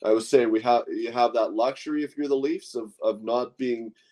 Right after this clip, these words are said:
concerned about every last point. You, you gotta do something like that. I thought that was smart, but, uh, I'd fully expect Connor Timmins to be back in the lineup against Boston. Uh, I've, I've really liked his game.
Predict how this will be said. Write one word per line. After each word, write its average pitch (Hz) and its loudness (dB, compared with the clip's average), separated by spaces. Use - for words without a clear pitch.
concerned 135 2
about 117 2
every 120 0
last 113 -4
point. 139 -4
You, 147 -6
you 139 -6
gotta 147 0
do 143 -2
something 101 -6
like 87 -6
that. 95 -6
I - -14
thought 110 2
that 104 -2
was - -8
smart, 113 -4
but, 101 2
uh, 127 4
I'd 135 -2
fully 135 0
expect 120 -8
Connor 117 -8
Timmins 123 -10
to - -10
be 120 -8
back 113 -2
in 120 -6
the 113 -4
lineup 113 -2
against 110 -4
Boston. 127 -2
Uh, - -8
I've, 135 4
I've 131 0
really 135 -2
liked 120 -4
his 110 -10
game. 113 -6